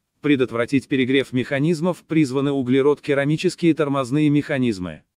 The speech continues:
Для передних колёс заявлены, для задних колёс спецификации несколько иные. Ко всему вышеперечисленному добавлены бутылка высокоэффективной тормозной жидкости и два вмонтированных в суппорты стояночных механизма.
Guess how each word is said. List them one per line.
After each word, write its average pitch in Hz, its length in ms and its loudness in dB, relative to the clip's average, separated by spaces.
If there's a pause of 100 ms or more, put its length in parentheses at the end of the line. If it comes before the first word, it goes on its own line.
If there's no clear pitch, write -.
(120)
Для 131 280 4
передних 151 500 4
колёс 147 320 0
заявлены, 110 800 0
для 123 260 -2
задних 151 420 0
колёс 131 320 -2
спецификации 131 840 -2
несколько 139 500 -2
иные. 120 400 -2 (180)
Ко 151 140 -2
всему 190 340 0
вышеперечисленному 139 1080 0
добавлены 127 560 2
бутылка 139 520 -2
высокоэффективной 135 1000 0
тормозной 123 560 -2
жидкости 156 540 0
и 135 120 2
два 123 260 0
вмонтированных 135 800 -2
в - 60 -20
суппорты 143 460 -2
стояночных 127 640 -4
механизма. 107 720 -4